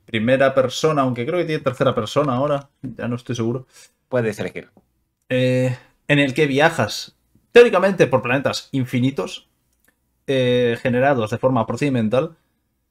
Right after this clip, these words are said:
Speaker 1: en los que tienes que extraer recursos, mejorar tu nave, con el objetivo principal, hay una pequeña historia principal, que es llegar al centro del universo.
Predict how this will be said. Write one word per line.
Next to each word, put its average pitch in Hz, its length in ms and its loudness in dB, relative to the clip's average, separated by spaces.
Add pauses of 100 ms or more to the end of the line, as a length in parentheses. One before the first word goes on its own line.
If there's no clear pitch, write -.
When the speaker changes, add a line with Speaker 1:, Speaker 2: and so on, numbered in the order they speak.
(680)
Speaker 1:
en 175 120 4
los 185 120 0
que 147 100 0
tienes 135 160 0
que 135 80 -4
extraer 131 280 2
recursos, 202 640 2
mejorar 113 420 0
tu 139 100 -2
nave, 180 420 2 (220)
con 160 320 4
el 123 100 -2
objetivo 127 480 -2
principal, 127 720 -2
hay 104 140 -6
una 104 220 -8
pequeña 110 320 -4
historia 131 360 -2
principal, 123 340 -4
que 151 100 -2
es 170 200 -8
llegar 127 220 -2
al 127 100 -2
centro 120 280 0
del 117 80 2
universo. 101 420 -6